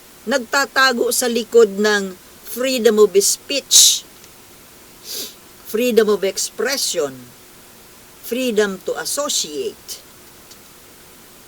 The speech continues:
freedom to talk. Lahat na klaseng freedom na hinahayaan naman nitong Pangulo natin.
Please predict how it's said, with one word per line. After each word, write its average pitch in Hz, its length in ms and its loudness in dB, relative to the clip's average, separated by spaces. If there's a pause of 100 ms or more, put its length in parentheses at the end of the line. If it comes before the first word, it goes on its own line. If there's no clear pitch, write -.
(600)
freedom 226 480 -2
to 208 160 -4 (160)
talk. - 400 -10 (1400)
Lahat 254 320 0
na 247 160 -4
klaseng 220 480 -2
freedom 180 680 -2 (1600)
na 285 160 0
hinahayaan 330 880 2
naman 233 320 2
nitong 403 280 6
Pangulo 320 440 0
natin. 285 480 -2